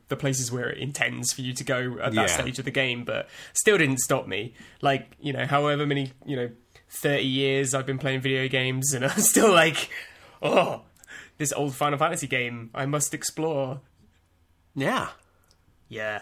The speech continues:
Speaker 2: That's so neat.
Speaker 1: So did you carry on playing the series throughout?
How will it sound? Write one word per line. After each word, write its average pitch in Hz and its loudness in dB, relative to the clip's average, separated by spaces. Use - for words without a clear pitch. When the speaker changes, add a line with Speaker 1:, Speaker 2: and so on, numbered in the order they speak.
Speaker 2:
That's 131 -14
so 160 -10
neat. 165 -6
Speaker 1:
So 156 2
did 147 0
you 170 2
carry 170 2
on 156 2
playing 156 0
the 147 -2
series 147 -2
throughout? 147 -2